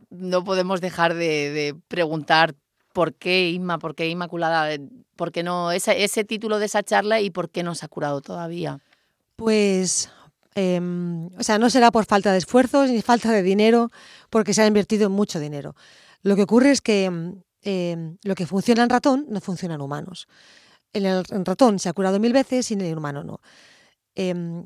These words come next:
Speaker 1: El Alzheimer en ratones.
Speaker 2: Sí. Bueno, es que el ra-, el ratón no sufre de Alzheimer, entonces lo induces y
Speaker 1: Sí,
Speaker 2: luego
Speaker 1: por lo
Speaker 2: se
Speaker 1: que
Speaker 2: lo
Speaker 1: hablamos
Speaker 2: curas.
Speaker 1: también en la charla, por, por que preguntábamos, ¿los animales sufren Alzheimer? O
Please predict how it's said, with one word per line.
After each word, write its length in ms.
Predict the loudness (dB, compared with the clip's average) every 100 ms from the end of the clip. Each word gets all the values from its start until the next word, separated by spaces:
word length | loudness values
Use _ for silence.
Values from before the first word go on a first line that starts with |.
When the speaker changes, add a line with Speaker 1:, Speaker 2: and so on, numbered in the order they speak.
| 2
Speaker 1:
El 140 | 6
Alzheimer 640 | 6 4 0 2 2 0
en 220 | -2 -2 -2
ratones. 640 | -4 -2 -2 -2 -6 -10
Speaker 2:
Sí. 320 | -6 -6 -8 _ _ _ _
Bueno, 200 | -2 -2
es 80 | 0
que 140 | -2
el 100 | -4
ra-, 160 | -8 -14 -10
el 100 | -4
ratón 360 | 2 4 4
no 140 | 2 -2
sufre 240 | -4 -6
de 80 | -6
Alzheimer, 400 | -8 -8 -8 -8
entonces 440 | -10 -8 -8 -10 _ _
lo 120 | -4
induces 600 | 0 6 6 4 -2 -4 -6
y 60 | -4
Speaker 1:
Sí, 60 |
Speaker 2:
luego 60 | -2
Speaker 1:
por 140 | 0
lo 60 | 0
Speaker 2:
se 20 |
Speaker 1:
que 40 | 4
Speaker 2:
lo 40 |
Speaker 1:
hablamos 220 | 4 4 2
Speaker 2:
curas. 100 | 0
Speaker 1:
también 160 | -2 -2
en 40 |
la 100 | -2
charla, 340 | -2 -2 -2 -2
por, 260 | -2 -6
por 400 | -6 -8 -8 -14 -20 -12
que 140 | -12
preguntábamos, 960 | -6 -6 -4 0 0 0 -4 -6 -10 -16 -8
¿los 220 | -6 -4
animales 500 | -4 0 0 -2 -4
sufren 260 | -6 -6 -4
Alzheimer? 640 | -4 -4 -4 -2 -4 -2
O 300 | -2 -2 -4